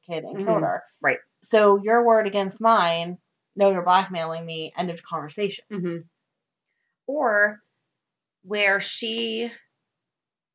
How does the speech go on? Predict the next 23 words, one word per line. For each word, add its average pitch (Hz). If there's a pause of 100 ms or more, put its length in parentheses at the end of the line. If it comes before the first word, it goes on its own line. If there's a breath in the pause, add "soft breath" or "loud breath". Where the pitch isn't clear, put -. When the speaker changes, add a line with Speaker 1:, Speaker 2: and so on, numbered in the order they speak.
(460)
Speaker 2:
said 196
about 180
how 180
she 175
would 180
feel, 175
she -
kept 196
feeling 175
guilty 185 (420)
about 247
Speaker 1:
Yeah. 226
Speaker 2:
the 190
fact 190
that, 208 (280 loud breath)
then 233
how 226
about 262
you 214
give 214
the 208
kid 202
to 214